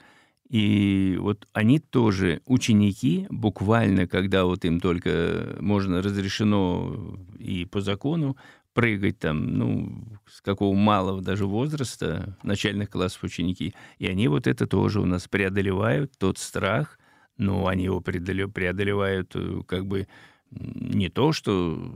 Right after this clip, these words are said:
со страхом, с таким, а именно с приятным таким, чтобы перебороть себя. И сейчас я хотел бы сказать, что действительно немножко становится,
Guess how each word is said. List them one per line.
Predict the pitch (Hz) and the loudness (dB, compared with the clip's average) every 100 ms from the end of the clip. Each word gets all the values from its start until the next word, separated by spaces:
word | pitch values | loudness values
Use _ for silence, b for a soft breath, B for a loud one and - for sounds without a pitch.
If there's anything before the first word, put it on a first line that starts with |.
| - | -14
со | - - - - 90 | -12 -10 -6 -4 -4
страхом, | - 98 107 98 101 92 95 90 | -2 2 2 2 0 0 0 -2
с | 90 | -6
таким, | - 85 101 98 95 98 B B | -8 -4 0 0 0 -4 B B
а | - 95 | -6 0
именно | 104 123 120 | 4 6 4
с | - - | 2 -4
приятным | 110 107 139 147 - 85 | -2 2 2 2 0 0
таким, | 76 85 92 85 82 | 0 -2 0 0 -2
чтобы | - 90 95 | -2 -2 -2
перебороть | - 104 113 160 190 - | -2 0 0 2 0 0
себя. | 107 90 82 87 B B 135 - | -2 -2 -4 -6 B B -16 -8
И | |
сейчас | 110 107 139 160 - | -4 -2 2 0 2
я | 117 107 104 92 | 2 4 4 2
хотел | 95 101 98 | 0 0 0
бы | 98 | 0
сказать, | - 107 127 | -2 -2 -2
что | 131 113 | -2 -2
действительно | 107 107 139 156 147 107 | 0 -2 -2 -2 2 2
немножко | 104 104 113 - | 4 2 0 -4
становится, | - 101 104 110 107 - 110 | -2 2 2 2 0 0 0